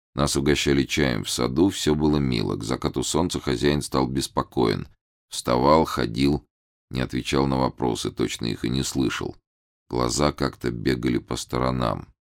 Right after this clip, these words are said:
Наконец схватил шляпу и палку и, что-то пробормотав, ушёл из сада.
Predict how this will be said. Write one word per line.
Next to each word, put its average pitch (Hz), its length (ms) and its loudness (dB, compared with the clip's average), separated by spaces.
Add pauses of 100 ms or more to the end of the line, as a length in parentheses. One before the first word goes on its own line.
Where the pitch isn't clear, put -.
(300)
Наконец 71 460 0
схватил 67 420 0
шляпу 69 440 0
и 57 80 0
палку 76 460 2
и, 60 40 2
что-то - 380 -4
пробормотав, 55 840 -4
ушёл 57 420 -2
из - 60 -8
сада. - 500 -6